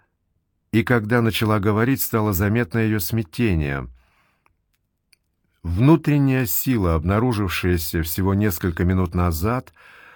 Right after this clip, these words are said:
снова уступила место неуверенности. «Я... мне подумалось, что, может, это не несчастный случай. Я хочу сказать, не в полном смысле слова.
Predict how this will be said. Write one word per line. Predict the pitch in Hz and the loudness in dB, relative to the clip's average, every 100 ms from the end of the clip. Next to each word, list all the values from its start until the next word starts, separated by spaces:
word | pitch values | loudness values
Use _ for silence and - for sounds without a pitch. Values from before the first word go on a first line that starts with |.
| - - | -20 -12
снова | 95 - 123 127 117 | -8 0 0 2 0
уступила | 98 113 85 110 101 | 0 -2 0 2 2
место | 98 98 90 107 | 2 0 -2 -2
неуверенности. | 101 104 95 76 73 69 - - 71 65 - _ _ _ _ _ _ _ _ _ | 0 2 2 0 -2 -6 -8 -8 -8 -8 -16 _ _ _ _ _ _ _ _ _
«Я... | - - 82 80 110 113 104 85 _ _ _ _ _ _ _ _ _ _ _ - | -12 -6 -4 0 0 0 -2 -6 _ _ _ _ _ _ _ _ _ _ _ -4
мне | 101 110 110 | 0 0 2
подумалось, | 104 101 131 110 98 82 - - _ _ - | 0 0 0 0 0 -2 -8 -16 _ _ -14
что, | - - 104 | -10 -2 0
может, | 104 104 87 | 0 0 -2
это | 107 82 101 98 92 - _ _ - | -2 -2 -2 0 -2 -8 _ _ -6
не | 95 101 | -2 0
несчастный | 98 - 110 - 104 | 0 -2 -2 -2 -4
случай. | 101 127 117 - 76 69 - - - - - - _ _ - - | -4 -4 -4 -4 -4 -6 -10 -20 -20 -20 -20 -20 _ _ -20 -14
Я | 69 78 95 90 | -6 0 2 2
хочу | 90 87 90 | 0 -2 -4
сказать, | - 92 80 107 98 101 | -2 -4 0 -2 0 -2
не | 95 | -2
в | 82 | -4
полном | - 160 127 92 | -2 0 0 -2
смысле | - 95 87 - 82 85 82 76 | -2 -2 -2 -4 -2 0 0 -2
слова. | - 113 117 90 73 69 64 | -4 -2 0 0 -2 -4 -8